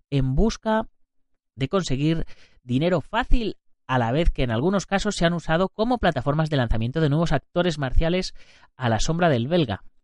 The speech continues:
Actores que tienen un hueco en la historia del cine marcial noventero, con nombres propios como los de Daniel Bernhardt, Jason Scott Lee, Sasha Mitchell o Alan Mousey.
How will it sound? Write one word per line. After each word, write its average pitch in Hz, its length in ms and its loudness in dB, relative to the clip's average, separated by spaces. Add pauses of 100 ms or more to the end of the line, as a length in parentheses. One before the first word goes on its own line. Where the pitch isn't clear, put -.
Actores 208 360 -4
que 165 140 -6
tienen 196 400 -2
un 233 180 -2
hueco 208 240 0
en 185 60 0
la 139 60 2
historia 160 300 -2
del 110 140 2
cine 196 200 2
marcial 151 460 0 (280)
noventero, 156 720 -2 (160)
con 107 240 0
nombres 175 440 0
propios 165 640 -4 (240)
como 139 240 -2
los 113 180 0
de 101 160 -4
Daniel 127 360 0
Bernhardt, 151 600 -2 (200)
Jason 131 400 0
Scott 120 260 -4
Lee, 139 360 0 (240)
Sasha 156 300 0
Mitchell 165 520 -2 (120)
o 175 240 0 (100)
Alan 117 300 -2
Mousey. 113 460 0